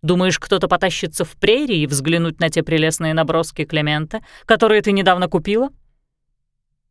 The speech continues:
"Я их не продаю", огрызнулась Бекки. "Вообще-то да, она прислонила их к стене в спальне Хэнка".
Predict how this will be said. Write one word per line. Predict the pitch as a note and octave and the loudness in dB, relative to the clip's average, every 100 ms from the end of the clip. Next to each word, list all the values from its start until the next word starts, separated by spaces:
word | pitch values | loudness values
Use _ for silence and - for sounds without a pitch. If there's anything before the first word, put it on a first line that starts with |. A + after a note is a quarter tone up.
| _ | _
"Я | A#3+ G3 F#3 | 0 2 0
их | E3+ - - | -2 -6 -2
не | G3 | -2
продаю", | D#3+ F3 D3+ C3+ E3 - - _ _ _ - | 0 -2 -2 -4 -6 -8 -16 _ _ _ -2
огрызнулась | E3+ F3 E3 D#3+ D3+ D3+ | 0 2 0 0 0 0
Бекки. | D3 C3+ - D3 - - _ _ _ _ - | -4 -6 -12 -16 -18 -20 _ _ _ _ 0
"Вообще-то | E3 D#3 - B3+ C4+ | 2 2 -2 -6 -2
да, | A3+ D3+ B2+ - _ _ | 0 -2 -4 -16 _ _
она | E3 E3 F#3 | 0 2 2
прислонила | F#3 F#3+ G#3 G#3+ A3 G#3 | -2 -4 -2 0 0 0
их | G3+ - | -2 -4
к | - | -10
стене | - - A3+ A3+ A#3 | -8 -4 -2 0 -2
в | - | -4
спальне | - G#3+ G#3 G#3 G3+ | -2 0 0 -2 -6
Хэнка". | - D3 C3+ D3 | -4 -4 -2 -6